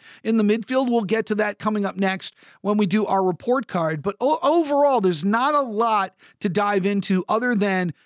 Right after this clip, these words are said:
we might have a fun little battle between the two Red Bull teammates. And, yeah,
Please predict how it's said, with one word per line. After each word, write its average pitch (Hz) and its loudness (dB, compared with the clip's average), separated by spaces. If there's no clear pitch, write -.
we 214 2
might 247 2
have 277 0
a 233 2
fun 262 -2
little 269 0
battle 240 0
between 233 -2
the 214 0
two 254 -2
Red 226 0
Bull 226 2
teammates. 277 -2
And, 233 -2
yeah, 285 0